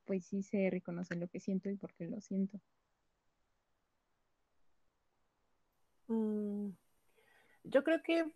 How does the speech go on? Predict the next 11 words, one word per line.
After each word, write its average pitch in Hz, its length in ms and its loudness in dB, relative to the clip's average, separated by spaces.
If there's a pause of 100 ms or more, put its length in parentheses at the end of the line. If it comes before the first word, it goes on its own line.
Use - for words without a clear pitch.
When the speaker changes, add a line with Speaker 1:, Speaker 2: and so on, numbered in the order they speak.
(540)
Speaker 2:
mi 214 160 0
trabajo 202 420 4
para 196 400 4
reconocer 196 680 2
lo 220 120 4
que 190 140 -2
siento 202 420 2
y 196 160 0
saber 196 300 0
manejarlo 185 540 2
llevó, 185 520 0